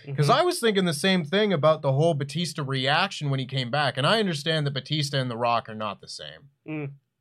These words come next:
Speaker 1: I understand that The Rock, at least at the time that Batista came back in twenty fourteen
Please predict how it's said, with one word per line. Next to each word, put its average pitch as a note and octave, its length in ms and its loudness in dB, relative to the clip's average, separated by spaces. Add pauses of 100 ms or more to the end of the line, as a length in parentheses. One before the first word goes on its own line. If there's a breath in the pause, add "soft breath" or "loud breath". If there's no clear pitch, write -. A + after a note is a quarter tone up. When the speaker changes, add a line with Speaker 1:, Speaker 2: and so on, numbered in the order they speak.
(120)
Speaker 1:
I D#3 140 2
understand C#3+ 360 0
that A#2 80 -6
The A2+ 80 -8
Rock, A#2+ 360 0 (240 loud breath)
at - 80 0
least A3 160 2
at G#3+ 80 -2
the F#3+ 60 4
time E3+ 260 4
that D#3+ 60 -4
Batista C#3+ 380 -4
came C#3+ 300 2
back A2+ 600 -2 (200)
in B2+ 100 -6
twenty C3+ 300 2
fourteen B2+ 720 -4